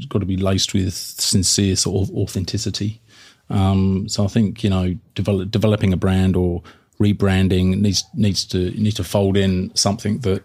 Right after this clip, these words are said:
you know, illustrates that you're being absolutely au-, authentic. Um,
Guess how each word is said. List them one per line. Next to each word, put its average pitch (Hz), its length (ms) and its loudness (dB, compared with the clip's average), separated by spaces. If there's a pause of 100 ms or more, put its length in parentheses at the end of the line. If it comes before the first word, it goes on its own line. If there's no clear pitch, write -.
(100)
you 113 160 -2
know, 95 100 2
illustrates 98 640 0
that 95 80 0
you're 90 240 2 (260)
being 95 280 0
absolutely 92 680 -4
au-, 95 220 -8 (140)
authentic. 107 480 2 (680)
Um, 92 520 2